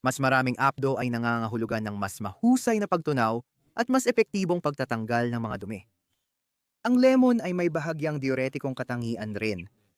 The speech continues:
na tumutulong sa iyong mga bato na salain ang mga lason mula sa dugo ng mas mahusay.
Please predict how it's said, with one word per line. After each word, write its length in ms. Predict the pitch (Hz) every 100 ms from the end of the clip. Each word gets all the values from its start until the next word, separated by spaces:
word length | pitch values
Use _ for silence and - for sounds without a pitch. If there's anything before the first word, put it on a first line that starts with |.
| _
na 80 | 196
tumutulong 640 | 226 214 196 190 180 180 175
sa 160 | 156
iyong 160 | 131 127
mga 240 | 120 117
bato 320 | 107 156 117
na 160 | 101 107
salain 320 | 120 113 113
ang 160 | 110 107
mga 160 | 107
lason 480 | 104 107 107 151 165
mula 240 | 170 160 143
sa 80 |
dugo 320 | 165 156 151 160
ng 80 | 170
mas 160 | 151 139
mahusay. 640 | 131 117 101 107 92 78